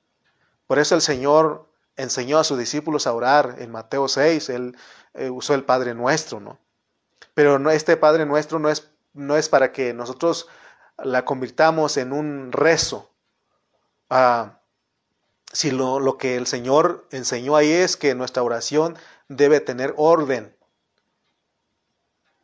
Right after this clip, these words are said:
Entonces en Mateo seis nos enseña que nuestra oración tenemos que reconocer ciertas cosas de Dios. Por eso empieza,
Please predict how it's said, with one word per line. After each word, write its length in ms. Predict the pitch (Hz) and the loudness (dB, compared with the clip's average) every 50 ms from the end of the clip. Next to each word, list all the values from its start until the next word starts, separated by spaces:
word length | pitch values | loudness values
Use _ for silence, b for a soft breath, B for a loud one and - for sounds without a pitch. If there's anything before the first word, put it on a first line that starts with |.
| _ _ | _ _
Entonces 440 | - 120 110 - 156 151 143 165 151 | -14 -14 -6 -4 -4 0 0 0 -2
en 100 | 151 139 | 0 -2
Mateo 340 | 131 127 - - 151 165 160 | -2 -2 0 2 2 2 4
seis 380 | - - 143 143 156 170 160 147 | 2 2 2 2 2 2 0 -4
nos 240 | 139 131 120 - | -6 -6 -6 -6
enseña 460 | 131 120 110 - 139 156 160 160 151 156 | -8 -8 -4 -4 -2 0 0 0 0 -2
que 140 | - 131 | -4 -6
nuestra 240 | 123 127 123 - 127 120 | -6 -6 -6 -4 -4 -2
oración 580 | 120 120 - - - 143 151 156 160 160 156 b b b b b b _ | -2 -4 -6 -6 -2 0 0 0 0 -2 -8 b b b b b b _
tenemos 500 | - 131 127 143 160 180 196 196 - - | -4 -4 -2 -2 -2 0 0 -2 -2 0
que 120 | - 160 | 0 0
reconocer 640 | 135 131 127 123 - 127 120 123 120 - 143 147 156 151 | 2 2 0 -2 -4 -10 -10 -10 -6 0 2 2 2 2
ciertas 480 | - - 147 151 151 - 147 123 - | 0 0 0 0 0 0 -2 -2 -2
cosas 400 | - - 147 147 131 143 131 120 | -4 -4 -4 -2 -2 -2 -4 -4
de 140 | 117 113 110 | -4 -8 -8
Dios. 500 | 107 120 151 185 196 180 160 - - _ _ _ _ _ _ | -6 -6 -4 -4 -4 -6 -10 -14 -16 _ _ _ _ _ _
Por 120 | 131 127 | -4 -2
eso 160 | 135 135 - | -2 -2 -2
empieza, 480 | 156 135 - 143 151 151 - 190 165 | -4 -4 2 2 2 2 2 0 -2